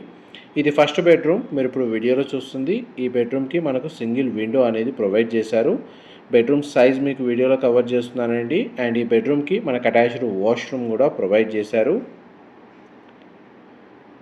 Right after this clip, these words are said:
ఈ బెడ్‌రూమ్‌కి సంబంధించిన వాష్‌రూమ్ అండి, మీరు ఇప్పుడు వీడియోలో చూస్తుంది. ఈ త్రీ బీహెచ్కే ఫ్లాట్‌లో మనకు టూ బెడ్‌రూమ్స్‌కి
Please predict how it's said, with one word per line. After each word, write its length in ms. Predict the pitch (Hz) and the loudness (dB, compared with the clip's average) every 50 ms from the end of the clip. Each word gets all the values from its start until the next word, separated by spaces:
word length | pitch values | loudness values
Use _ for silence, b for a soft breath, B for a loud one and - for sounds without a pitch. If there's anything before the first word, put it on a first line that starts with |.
| - - - - - - - - - - - - - - - - - - - - - - - - - - - 139 | -20 -20 -20 -20 -20 -20 -20 -20 -20 -20 -20 -20 -20 -20 -20 -20 -20 -20 -20 -20 -20 -20 -20 -20 -12 -4 -2 0
ఈ 40 | 131 123 123 | 0 4 4
బెడ్‌రూమ్‌కి 360 | 123 120 131 135 135 - - 131 | 2 4 4 0 0 0 0 0
సంబంధించిన 440 | 120 117 120 120 117 120 127 123 113 104 104 | 0 2 0 0 -2 -2 -2 -2 -2 2 4
వాష్‌రూమ్ 440 | 107 110 110 - - 131 120 113 110 107 | 4 4 4 2 -2 -2 -2 0 0 -2
అండి, 220 | 107 110 131 202 294 - - - - - - - - - - - - - - - - | -2 0 -2 -2 -2 -4 -10 -18 -20 -20 -20 -20 -20 -20 -20 -20 -20 -20 -20 -16 -10
మీరు 120 | 113 107 101 98 | -8 -8 -6 -4
ఇప్పుడు 180 | 104 101 98 95 | -2 -2 0 0
వీడియోలో 280 | 98 98 104 107 110 104 - 110 | 2 2 2 2 2 0 -2 -4
చూస్తుంది. 420 | 101 - - - 107 117 160 233 - - B B B B B B B B B B 147 | -6 -6 -6 -8 -4 -2 -2 -2 -4 -6 B B B B B B B B B B -4
ఈ 20 | 147 147 | -2 2
త్రీ 100 | - 156 156 | 2 2 4
బీహెచ్కే 380 | 170 202 208 202 202 - 196 175 175 | 6 6 6 6 4 4 0 0 4
ఫ్లాట్‌లో 360 | 175 151 135 131 127 127 143 175 220 202 160 | 4 4 4 4 4 2 2 0 2 0 0
మనకు 200 | 135 135 127 131 - | -2 -2 -2 -2 -2
టూ 80 | 143 151 143 | 0 2 4
బెడ్‌రూమ్స్‌కి 540 | 147 143 147 147 160 160 160 - - 202 | 4 2 4 2 -2 -2 -2 -6 -4 -2